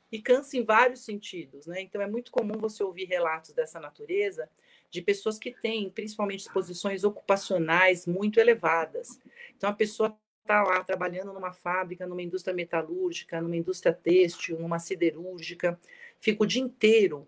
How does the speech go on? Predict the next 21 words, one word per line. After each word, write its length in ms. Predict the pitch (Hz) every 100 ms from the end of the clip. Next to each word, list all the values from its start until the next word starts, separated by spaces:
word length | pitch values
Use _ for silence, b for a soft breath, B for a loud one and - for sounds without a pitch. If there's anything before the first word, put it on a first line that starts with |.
| _ -
oito 440 | 196 214 208 185
horas, 460 | 175 165 139 139 -
jornadas 520 | 147 165 180 175 170
de 140 | 170
oito, 340 | 165 185 175 156
às 120 | 143
vezes 180 | 175 151
de 120 | 160
doze 420 | 170 208 214 170
horas 280 | 156 151 147
de 100 | 139
trabalho, 640 | 143 135 170 196 185 143 _ b b b _
com 160 | - 220
níveis 600 | 220 - _ - 240 -
que 140 | 240
são, 340 | - 233 233
assim, 520 | 254 247 240 180 139 -
acima 420 | 208 - - 233
de 100 | 233
cem 280 | - - 254
dB. 400 | 240 208 233 254